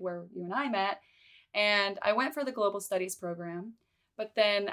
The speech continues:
we had to take all these Bible classes and theology classes. And for the first time, I was looking at the Bible in a scholarly way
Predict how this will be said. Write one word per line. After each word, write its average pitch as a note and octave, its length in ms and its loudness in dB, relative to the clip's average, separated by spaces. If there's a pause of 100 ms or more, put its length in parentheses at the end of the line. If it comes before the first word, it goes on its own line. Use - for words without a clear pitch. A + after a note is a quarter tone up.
we G#3 200 -4
had G#3+ 300 4
to A3+ 80 -6
take F#3+ 240 -2
all F3 120 0
these F3 160 -2
Bible G#3+ 320 4
classes F#3 440 0
and E3+ 160 -8
theology G3 520 2
classes. F3 640 -8
And F3+ 320 -4 (280)
for G#3 120 -2
the G3+ 100 0
first G#3+ 380 -2
time, G3+ 420 2
I F3+ 80 0
was F3+ 160 -4
looking F#3+ 260 -6
at F3+ 120 -8
the F#3+ 40 -8
Bible F3 480 0
in F3+ 140 -6
a E3+ 320 -6 (240)
scholarly A3 680 0
way D4+ 360 -8